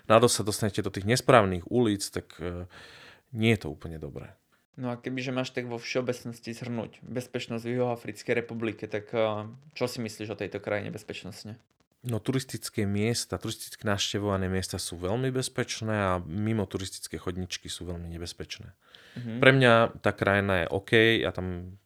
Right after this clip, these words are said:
Speaker 1: chodím desať rokov, viacnásobne som tam bol a poznám ju, nemám s tým problém zajsť do ktorýchkoľvek častí a viem, kam ísť,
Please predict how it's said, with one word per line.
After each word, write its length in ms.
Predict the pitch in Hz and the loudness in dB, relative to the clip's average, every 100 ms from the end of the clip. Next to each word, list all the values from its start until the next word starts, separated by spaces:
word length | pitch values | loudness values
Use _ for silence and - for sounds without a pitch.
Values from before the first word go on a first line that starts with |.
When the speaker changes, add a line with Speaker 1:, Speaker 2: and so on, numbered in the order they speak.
| _ | _
Speaker 1:
chodím 540 | - 92 87 90 87 - - - - _ _ 95 | -2 0 0 -2 -4 -8 -20 -20 -20 _ _ -6
desať 320 | 92 92 95 | -4 0 2
rokov, 560 | 101 - 98 98 92 92 - _ - - | 2 6 8 8 6 -2 -14 _ -20 -6
viacnásobne 640 | 92 98 - 90 - - 87 | -4 -4 -6 -6 -6 -8 -6
som 160 | - | -6
tam 240 | 92 92 92 | -4 -2 2
bol 160 | 95 90 | 4 2
a 80 | 87 85 - | 0 -10 -12
poznám 400 | - 101 101 98 98 | -6 -4 0 2 2
ju, 120 | 98 95 - - - _ - | 0 -2 -6 -20 -20 _ -6
nemám 240 | 98 92 | -4 -4
s 80 | - | -6
tým 140 | 92 | -6
problém 400 | - 98 95 90 | 0 2 2 2
zajsť 420 | 92 92 - - | 0 0 -2 -8
do 240 | 85 90 90 - | -4 -4 -4 -4
ktorýchkoľvek 560 | 98 92 - 92 92 - | -4 -4 -4 -2 -2 -2
častí 320 | 113 - - | -2 0 2
a 80 | 101 | 4
viem, 160 | 110 | 2
kam 240 | 101 95 92 | 2 0 0
ísť, 400 | 110 131 - | -2 -2 -6